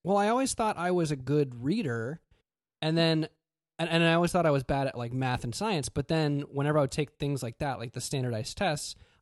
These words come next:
I would mostly do better at the things that I thought I was bad at and do bad at the things I thought I was good at. So I don't think my reading comprehension is that good.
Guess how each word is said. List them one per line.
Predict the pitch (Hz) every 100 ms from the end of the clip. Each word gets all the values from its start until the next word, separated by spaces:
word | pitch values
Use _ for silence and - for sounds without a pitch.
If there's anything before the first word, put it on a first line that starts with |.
| -
I |
would | 139 143 - _ _ _ _ _ _ _ - _
mostly | 165 175 220 - 180
do | 147
better | 131 156 165
at | 135 123
the | 135
things | 156 135
that | 131
I |
thought | 123 135
I |
was | 117
bad | 117 175 156
at | 123
and | - 123
do | 131
bad | 120 - 180 180
at | 135
the | 120
things | 127 123
I |
thought | 113 117
I |
was | 104 - -
good | - 240
at. | 104 92 - - _ _ -
So | - 156 143 135 127 127 - _
I | 151
don't | 233
think | 196
my | 156
reading | 123 185 147
comprehension | 131 120 120 123 120
is | 107
that | 117 90 -
good. | - 131 92 -